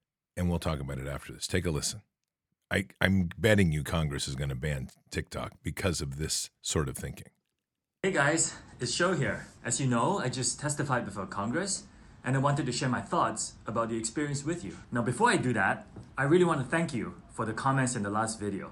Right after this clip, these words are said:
Speaker 2: Now, TikTok is all about conversations and community, and I'm so grateful to hear from all of you.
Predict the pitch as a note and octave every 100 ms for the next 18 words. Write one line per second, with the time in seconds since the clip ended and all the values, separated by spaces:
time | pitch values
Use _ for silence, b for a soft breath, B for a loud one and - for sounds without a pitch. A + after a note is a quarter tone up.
0 | - - C#3+ C3 B3 A#3 F#3+ E3 D#3+ D3+
1 | A#2 A#2+ D3 D3 F3+ F3+ F3+ D3 B2 G#2+
2 | A#2 E3 G3 G#3 - B2 B2 A#2 - E3
3 | D#3+ C#3 A#2+ B2+ C3 E3 E3 - A#2 G#2+
4 | F#2 B2 G#2 -